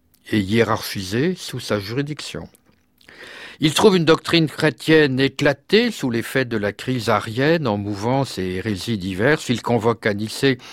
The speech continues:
le premier en date des consuls écuméniques de l'Église en l'an trois cent vingt-cinq. Et il promeut, avec le symbole du même nom, le symbole de Nicée, la première définition dogmatique ayant valeur impérative.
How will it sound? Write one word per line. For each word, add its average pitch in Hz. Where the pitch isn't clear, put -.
le 104
premier 143
en 123
date 113
des 95
consuls 101
écuméniques 95
de 90
l'Église 90
en -
l'an 101
trois -
cent -
vingt-cinq. 90
Et 131
il 151
promeut, 160
avec 113
le 101
symbole 110
du 98
même 98
nom, 160
le -
symbole 92
de 87
Nicée, 92
la 143
première 127
définition 104
dogmatique 127
ayant 104
valeur 107
impérative. 104